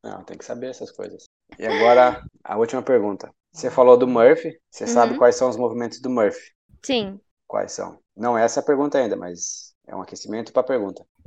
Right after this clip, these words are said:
Speaker 2: Push-up, pull-up, squat, corrida.
Speaker 1: É, não, é quanto de cada?
Speaker 2: É, cem pull-up, duzentos push-up, trezentos squat.
Speaker 1: Certo. E a corrida?
Speaker 2: um vírgula cinco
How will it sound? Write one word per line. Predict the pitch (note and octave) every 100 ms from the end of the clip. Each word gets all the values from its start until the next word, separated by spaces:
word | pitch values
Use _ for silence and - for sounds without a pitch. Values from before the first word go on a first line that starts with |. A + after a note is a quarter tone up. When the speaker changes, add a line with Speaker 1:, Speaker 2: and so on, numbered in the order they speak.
| -
Speaker 2:
Push-up, | A#3+ A3 - D#4 D4 C#4+ - A#3+
pull-up, | - A#3 A#3 B3 B3 A#3 - G#3+ G#3
squat, | - - A#3 A#3 A3+ - A3
corrida. | - G3+ G3+ A#3+ A#3 G#3 A3 A3 G#3+ _ _ _
Speaker 1:
É, | - -
não, | G#2
é | F2+
quanto | A#2+ G2+ G#2+
de | F#2+
cada? | G#2+ F#2+ - _ _ _
Speaker 2:
É, | - G#3 G3+ G3+ G3 G3+ - - _ _ -
cem | C#4+ C#4 E4 G#4 - -
pull-up, | C#4 A#3 G#3 G#3 - F#4 - -
duzentos | C4 - A#3+ B3 C#4 - - - _ -
push-up, | A#3+ - A#3 A3 A3+ C#4
trezentos | B3+ A#3 A3 A3 - G#3
squat. | - C#4 D4+ - - - _
Speaker 1:
Certo. | - F#2 F#2 - _ -
E |
a | G#2+
corrida? | A#2+ G#2+ D3 F3 - _ _ _ C4
Speaker 2:
um | C#4+
vírgula | D#4 D4+ D4+ C#4+
cinco | - C#4 - C#4+ A3+ -